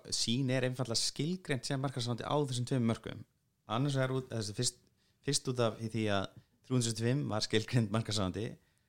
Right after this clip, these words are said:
út af Stöð tvö og, og öllum þeim pökkum í kringum það, sportpökkunum og slíku. Og svo tekið hún alltaf, eh, áður en þetta saminast, að minnum með að þrjú hundruð sextíu og fimm sé tólf milljarða fyrirtæki, einhvers leiðis.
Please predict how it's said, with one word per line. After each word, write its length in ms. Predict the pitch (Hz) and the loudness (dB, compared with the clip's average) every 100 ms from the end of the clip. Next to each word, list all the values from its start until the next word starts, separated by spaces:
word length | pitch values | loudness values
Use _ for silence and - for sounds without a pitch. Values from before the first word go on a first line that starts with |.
| _ _ 120 | _ _ -20
út 200 | 120 110 | -8 -6
af 80 | |
Stöð 220 | 104 101 95 | 0 0 0
tvö 240 | 101 90 95 | -2 0 0
og, 160 | 113 92 92 90 | 0 -2 -2 -4
og 180 | 90 92 | -4 -6
öllum 240 | - 95 | -6 -6
þeim 140 | 95 101 | -4 -4
pökkum 300 | 98 92 90 | -4 -6 -6
í 20 | |
kringum 240 | 90 85 | -8 -8
það, 160 | 82 117 - _ _ - - - | -10 -12 -16 _ _ -20 -18 -10
sportpökkunum 420 | 95 - 90 82 | -10 -8 -8 -8
og 80 | 82 | -8
slíku. 240 | 80 80 135 - _ _ _ _ _ _ - | -8 -10 -12 -16 _ _ _ _ _ _ -6
Og 280 | 113 110 110 - - | 2 2 2 -4 -12
svo 140 | - 104 | -10 -6
tekið 300 | 117 101 90 | -4 -2 0
hún 100 | 82 | 0
alltaf, 280 | 87 107 131 - | -2 -4 -6 -8
eh, 680 | 53 58 - - - - - - | -8 -8 -10 -12 -12 -12 -8 -2
áður 220 | 107 113 | 0 0
en 60 | 107 | 0
þetta 120 | 92 | 0
saminast, 300 | 110 113 107 104 | 0 0 -2 -2
að 40 | |
minnum 160 | 104 107 | -2 -2
með 60 | 101 | -2
að 40 | |
þrjú 80 | 110 | -4
hundruð 140 | 107 104 | -6 -6
sextíu 100 | 98 | -4
og 40 | |
fimm 100 | 110 | -2
sé 120 | 107 95 82 - | -2 -2 -4 -10
tólf 200 | - 104 104 104 | -16 -20 -20 -16
milljarða 380 | 104 110 107 104 131 - _ _ _ _ _ _ _ _ _ _ - | -12 -6 -4 -4 -6 -18 _ _ _ _ _ _ _ _ _ _ -14
fyrirtæki, 320 | 113 117 113 104 | -8 -6 -6 -10
einhvers 220 | - - | -16 -18
leiðis. 160 | 110 110 | -14 -12